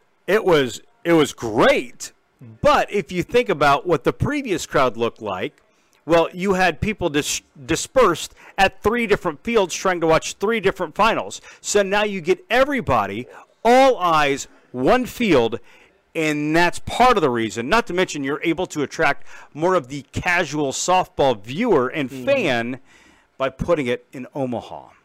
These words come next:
Speaker 2: Mm-hmm.
Speaker 1: Pretty cool stuff. And there has been so much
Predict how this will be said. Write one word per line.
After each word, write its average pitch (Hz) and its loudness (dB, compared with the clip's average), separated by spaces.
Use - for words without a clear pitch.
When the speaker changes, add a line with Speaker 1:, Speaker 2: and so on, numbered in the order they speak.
Speaker 2:
Mm-hmm. 139 -14
Speaker 1:
Pretty 185 0
cool 135 -2
stuff. - -4
And 120 -2
there 143 4
has 139 2
been 131 -6
so 160 2
much 147 -2